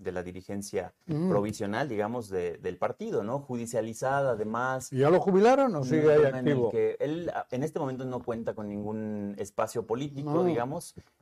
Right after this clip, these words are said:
Speaker 1: Por supuesto, su representación, su poder,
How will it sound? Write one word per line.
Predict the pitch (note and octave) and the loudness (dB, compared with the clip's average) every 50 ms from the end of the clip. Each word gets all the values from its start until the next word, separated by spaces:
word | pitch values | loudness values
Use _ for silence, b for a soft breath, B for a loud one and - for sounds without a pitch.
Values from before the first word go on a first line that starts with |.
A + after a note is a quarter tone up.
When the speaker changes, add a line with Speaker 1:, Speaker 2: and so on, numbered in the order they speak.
| _ _ | _ _
Speaker 1:
Por | _ - C3 C3 | _ -2 -2 0
supuesto, | B2 C3+ A#2 A#2+ B2 B2+ B2+ - - C#3+ C3 A#2 A2 G#2 G2+ G2+ | 0 -2 0 0 0 0 0 0 2 4 6 6 6 4 2 0
su | - - - G#2+ G#2 G2+ G2+ G2+ G2 G2 G2 F#2+ F#2 F#2 F#2+ | -4 -8 -6 -6 -4 -2 -2 -2 -2 -2 -2 -2 -2 -4 -4
representación, | G2+ G#2 - G2+ F#2+ G#2+ G#2 F#2+ G#2 G#2 G2+ - A#2 A#2 A#2+ A#2+ A#2+ A2+ | -6 -8 -8 -8 -10 -10 -8 -4 -4 -4 -2 -2 -4 -2 -2 -4 -6 -8
su | A2+ G2+ F#2 | -10 -12 -12
poder, | - - F#2+ F#2+ G2 G2+ G#2 G#2+ A2 A2 | -6 -4 -2 0 2 2 0 0 0 -4